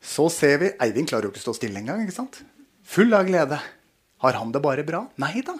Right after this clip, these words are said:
Men han har latt seg fylle av håpets Gud på en sånn måte at han har fått adgang på glede og fred i troen. Og det syns.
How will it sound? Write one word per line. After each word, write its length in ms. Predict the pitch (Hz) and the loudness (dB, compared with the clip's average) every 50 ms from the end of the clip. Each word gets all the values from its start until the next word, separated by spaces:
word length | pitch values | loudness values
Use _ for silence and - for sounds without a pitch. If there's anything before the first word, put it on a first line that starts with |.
| - _ _ _ _ _ _ _ _ _ _ _ _ _ _ _ - | -12 _ _ _ _ _ _ _ _ _ _ _ _ _ _ _ -10
Men 160 | 117 113 123 123 | -8 -8 -8 -8
han 140 | 143 147 156 | -6 -4 -4
har 100 | 165 170 | -4 -4
latt 240 | 165 156 - - - | -4 -6 -8 -10 -10
seg 140 | - 180 - | -10 -10 -10
fylle 480 | - - - - 226 208 175 156 160 180 | -10 -12 -8 -6 -4 -4 -2 -2 -2 -4
av 160 | 196 196 196 | -4 -4 -2
håpets 540 | 196 190 185 190 - - 226 220 - - - - | -2 -2 -2 -4 -10 -14 -16 -16 -16 -16 -12 -8
Gud 320 | 226 233 269 240 226 - - _ _ _ _ _ _ _ _ _ _ _ _ _ - | -6 -6 -6 -6 -8 -14 -20 _ _ _ _ _ _ _ _ _ _ _ _ _ -14
på 80 | - | -12
en 80 | 143 139 | -12 -10
sånn 200 | - 160 156 170 | -8 -8 -8 -8
måte 320 | 180 170 135 - - 156 | -8 -8 -10 -10 -10 -10
at 120 | 147 - - | -10 -10 -10
han 100 | 139 139 | -12 -12
har 80 | 139 - | -12 -12
fått 220 | - 156 - - - - | -12 -14 -14 -10 -6 -4
adgang 640 | 160 165 143 101 - - - - - 165 170 202 165 - _ _ _ _ _ _ _ _ _ _ _ - | -2 0 -2 -2 -4 -8 -12 -12 -10 -10 -10 -10 -12 -16 _ _ _ _ _ _ _ _ _ _ _ -14
på 140 | - 127 127 | -12 -10 -8
glede 540 | 151 151 165 165 139 104 - - - 131 131 135 135 - - _ _ _ _ _ _ _ | -6 -4 -4 -4 -4 -6 -8 -12 -16 -14 -14 -14 -16 -20 -20 _ _ _ _ _ _ _
og 120 | - 135 - | -16 -16 -14
fred 500 | - - 131 127 120 127 135 135 - - _ _ _ _ _ _ _ _ _ _ _ _ _ - - | -12 -10 -10 -10 -10 -10 -12 -18 -20 -20 _ _ _ _ _ _ _ _ _ _ _ _ _ -6 -4
i 120 | 156 175 175 | -2 -2 -2
troen. 320 | 175 190 196 202 220 202 151 - _ _ _ _ _ _ _ _ _ _ _ _ _ _ _ _ _ _ _ - - | -2 -4 -4 -4 -4 -8 -12 -14 _ _ _ _ _ _ _ _ _ _ _ _ _ _ _ _ _ _ _ -4 -2
Og 80 | 196 | 0
det 120 | 285 294 285 | 0 -2 -2
syns. 460 | - - 427 427 381 - - - - | -4 -8 -10 -12 -12 -14 -16 -16 -18